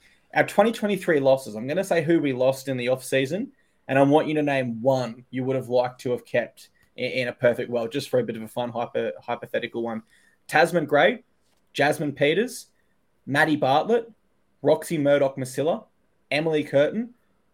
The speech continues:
Arpy Nichols, April Natu Puna, Jatea Faifua, Tiana Rafstrom-Smith,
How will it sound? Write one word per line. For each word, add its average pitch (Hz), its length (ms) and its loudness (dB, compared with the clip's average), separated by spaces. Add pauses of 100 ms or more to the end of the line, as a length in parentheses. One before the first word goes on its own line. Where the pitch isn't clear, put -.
Arpy 151 400 2
Nichols, 202 560 -4 (580)
April 156 400 0
Natu 139 560 0
Puna, 196 400 -2 (500)
Jatea 147 400 -2
Faifua, 180 640 0 (420)
Tiana 156 360 0
Rafstrom-Smith, 139 1160 -2